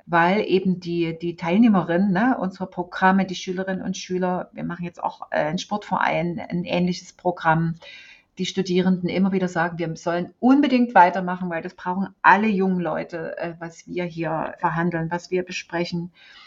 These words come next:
wo wir Mut machen und mittlerweile eben auch sehr, sehr viele erwachsene Menschen, die mit Kindern und Jugendlichen arbeiten, ne?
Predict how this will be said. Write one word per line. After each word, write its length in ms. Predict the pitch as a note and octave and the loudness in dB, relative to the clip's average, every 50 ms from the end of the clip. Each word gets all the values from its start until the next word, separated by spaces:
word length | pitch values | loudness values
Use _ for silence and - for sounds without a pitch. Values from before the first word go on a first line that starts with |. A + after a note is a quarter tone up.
| - - - - _ _ | -20 -20 -20 -20 _ _
wo 180 | F3+ F#3+ G3 F#3+ | 2 2 4 4
wir 140 | G#3 F#3+ | 4 4
Mut 260 | F#3 F#3 G3 F#3+ G3 F#3+ | 4 4 2 0 2 2
machen 380 | F#3 F3+ F3+ F#3 F#3 F3+ F3 | 0 2 2 2 0 0 0
und 240 | - - F3 - - | -2 -2 -2 -2 -2
mittlerweile 560 | F#3 F#3+ F#3+ G3 F#3 E3 D#3+ D3+ D#3 D#3+ D#3 D3+ | -2 -2 0 -2 -2 0 0 -2 -2 -2 -4 -6
eben 220 | C#3+ E3 - D#3 | -8 -8 -8 -8
auch 100 | C#3+ - | -8 -10
sehr, 360 | - - - E3+ F3 G3 G#3 | -10 -6 -2 0 2 2 2
sehr 140 | F#3 F#3+ F#3+ | 2 0 -2
viele 280 | F#3+ - F#3+ F3+ F3+ F3 | -2 -2 -4 -2 -2 0
erwachsene 580 | D#3+ - - - E3 E3+ F3 E3+ - F#3 F3+ | -2 -2 -2 -2 -2 -4 -6 -6 -8 -10 -8
Menschen, 320 | F3 E3 E3+ F3 E3+ - E3 | -8 -6 -8 -8 -8 -10 -12
die 80 | E3+ | -10
mit 160 | E3 E3 E3 | -10 -12 -12
Kindern 320 | - - F#3+ F#3 F3+ E3+ E3+ | -8 -6 -4 -4 -4 -4 -6
und 140 | D#3 D#3+ - | -8 -8 -6
Jugendlichen 580 | E3+ E3 E3 E3+ D#3+ E3 E3 D#3+ D#3+ E3 - | -6 -4 -4 -6 -6 -6 -8 -8 -6 -6 -6
arbeiten, 540 | - - - - - E3 D#3+ D#3+ D#3+ - D#3 | -4 -4 -4 -4 -4 -4 -4 -4 -4 -4 -4
ne? 120 | E3 F#3+ | -4 -4